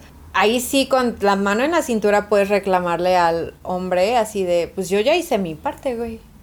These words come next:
Yo sí lo hice". Y es como una onda de poder.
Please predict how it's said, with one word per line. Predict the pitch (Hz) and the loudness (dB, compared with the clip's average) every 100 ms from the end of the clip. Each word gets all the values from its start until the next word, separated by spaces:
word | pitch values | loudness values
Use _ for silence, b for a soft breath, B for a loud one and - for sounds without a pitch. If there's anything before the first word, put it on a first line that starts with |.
| - | -4
Yo | 208 | -2
sí | 208 339 | 0 0
lo | 302 170 | 0 0
hice". | 247 - 202 - 196 - - - - | -2 -6 -8 -8 -14 -20 -20 -14 -4
Y | 196 | -2
es | 190 | 0
como | - 247 254 | -2 0 0
una | 233 233 | 0 0
onda | 220 220 | 2 2
de | 190 | 2
poder. | - 165 220 | 0 0 0